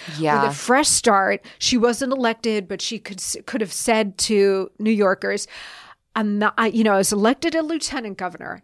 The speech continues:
Speaker 2: not as governor, but now, now I find myself in this position and I take this responsibility very seriously.
Speaker 1: Yeah.
Speaker 2: And I'm going to clean up Albany and I am going to make the state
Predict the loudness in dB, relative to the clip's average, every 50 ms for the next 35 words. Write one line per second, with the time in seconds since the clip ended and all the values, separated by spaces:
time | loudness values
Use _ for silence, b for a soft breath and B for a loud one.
0 | _ -8 -4 0 2 4 4 6 4 4 4 2 0 0 -2 -2 -6 -6 -8 -8
1 | _ -10 -10 -8 -6 -6 -6 -6 -6 -6 -4 -4 -2 -2 -2 -2 -2 -4 -4 -4
2 | -4 -2 -2 -2 -2 -2 -2 0 -2 -2 -2 -6 -8 -8 -6 -6 -4 -4 -6 -6
3 | -8 -10 -8 -8 -8 -8 -8 -8 -10 -14 -16 B B B B B B -8 -8 -6
4 | -4 -2 0 0 0 2 2 2 0 2 0 -2 -2 -2 -2 -2 -2 -4 -4 -4
5 | -8 -8 -6 -4 -4 -2 -2 -2 -4 -4 -6 -4 0 2 4 4 4 4 2 2
6 | 2 2 2 2 2 0 0 -2 -2 -2 -2 -2 0 0 2 4 4 4 2 0
7 | -2 -2 -2 -2 -2 -2 -2 0 0 0 0 -2 -4 -6 -6 -8 -10 -8 -4 -2
8 | 0 2 2 2 2 4 4 4 4 4 2 0 0 -2 -4 -6 -8 B B B
9 | B B B -8 -8 -6 -6 -4 -4 -2 -2 -4 -4 -6 -6 -6 -6 -6 -4 -6
10 | -6 -6 -6 -4 -2 -2 -2 -2 -4 -6 -6 -8 b b b b b b b b
11 | -6 -2 2 2 2 2 2 0 0 2 2 2 2 0 0 0 2 2 2 4
12 | 4 2 0 -2